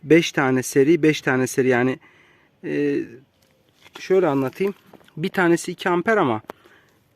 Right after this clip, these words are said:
iki iki paralel bağlı olduğu için, e, toplamda yirmi volt dört ampere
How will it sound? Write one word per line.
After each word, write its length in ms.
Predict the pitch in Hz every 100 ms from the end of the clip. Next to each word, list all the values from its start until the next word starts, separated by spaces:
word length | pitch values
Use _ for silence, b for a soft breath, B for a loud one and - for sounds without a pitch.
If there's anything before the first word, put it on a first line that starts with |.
| _ _ _ 185
iki 220 | - 220
iki 160 | -
paralel 420 | - 160 170 180 160
bağlı 220 | 156 165
olduğu 300 | 165 175 208
için, 320 | - 214 214 _ _ -
e, 140 | 139
toplamda 440 | - 180 185 180 165
yirmi 340 | 156 180 208
volt 400 | 185 208 - - - 147
dört 240 | 165 170
ampere 460 | 143 139 143 139